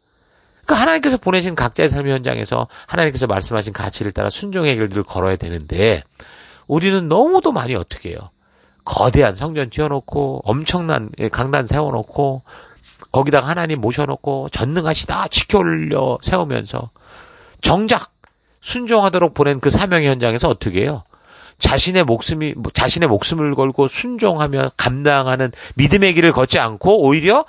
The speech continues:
나를 그렇게 보내신 하나님을 다시 불러요. 그래서 그 나 대신 이걸 해라. 아니, 나를 하라고 보냈는데 나 대신 당신이 하시오. 이게 믿음인 것처럼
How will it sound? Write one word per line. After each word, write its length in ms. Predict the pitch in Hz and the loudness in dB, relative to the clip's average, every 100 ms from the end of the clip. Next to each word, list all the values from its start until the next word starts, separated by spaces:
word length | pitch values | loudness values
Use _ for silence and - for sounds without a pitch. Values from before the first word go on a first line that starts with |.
| - - - | -6 -20 -4
나를 320 | 202 294 370 | 0 2 2
그렇게 280 | 269 285 294 | 0 -2 -4
보내신 420 | - 208 202 202 | -4 -4 -6 -8
하나님을 500 | 185 370 403 392 370 | -2 0 2 2 0
다시 240 | - - | 0 -4
불러요. 560 | - 147 107 131 247 - - - - _ - | -4 0 2 2 0 -2 -12 -20 -20 _ -2
그래서 400 | - 320 - - - _ _ - | 4 4 2 -2 -6 _ _ -2
그 320 | 269 277 - - | 2 2 0 -2
나 160 | 170 | 0
대신 380 | 247 359 - 359 | 2 2 2 0
이걸 260 | 240 247 180 | -2 0 -2
해라. 320 | 254 - - _ - | -4 -6 -12 _ -4
아니, 300 | 226 196 101 | -2 -4 -8
나를 800 | - 113 - 170 269 311 311 302 | -8 -4 0 2 2 2 0 -2
하라고 420 | 240 349 392 381 311 | 0 2 4 2 0
보냈는데 800 | 170 151 127 98 87 113 143 - - - | -2 -4 -6 -10 -8 -6 -6 -10 -20 -6
나 180 | 117 151 | -2 0
대신 320 | 190 311 359 | 2 0 -2
당신이 420 | 285 151 165 196 | -2 -4 -4 -6
하시오. 380 | 180 143 - 139 | -6 -6 -8 -6
이게 320 | 139 262 339 | -2 0 2
믿음인 420 | 220 139 185 180 139 | 2 0 -2 -2 -2
것처럼 320 | 117 131 | -2 -4